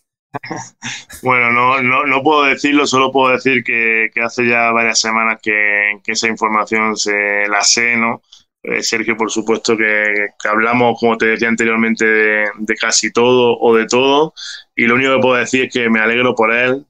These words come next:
porque él está feliz de, de, de regresar a México y sobre todo le da la enhorabuena a Astros, pues, porque creo que, que ha fichado a uno de los mejores entrenadores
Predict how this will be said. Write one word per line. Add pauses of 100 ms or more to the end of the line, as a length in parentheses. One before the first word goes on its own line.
porque
él
está
feliz
de,
de,
de
regresar
a
México (260)
y
sobre
todo
le
da
la
enhorabuena
a
Astros,
pues,
porque
creo
que, (380)
que
ha
fichado
a
uno
de
los
mejores
entrenadores